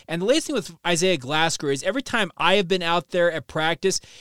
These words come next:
he has not flashed. And let me be very clear, the reason why he hasn't flashed probably just simply due to circumstance. We only are out there as a media corps. We see between fifteen and about twenty-five minutes of practice. So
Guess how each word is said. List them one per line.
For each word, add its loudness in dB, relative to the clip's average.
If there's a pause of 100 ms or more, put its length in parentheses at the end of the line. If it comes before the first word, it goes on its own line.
he 2
has 4
not 2
flashed. -2
And -6
let 0
me -2
be -2
very 2
clear, 2
the -4
reason -4
why 0
he 2
hasn't -2
flashed 0
probably 0
just -8
simply -4
due -2
to 2
circumstance. -6
We 0
only 0
are 0
out 2
there 0
as -4
a -4
media -2
corps. 0 (240)
We -4
see -2
between -2
fifteen 0
and -4
about -2
twenty-five -2
minutes -4
of -12
practice. -8
So -4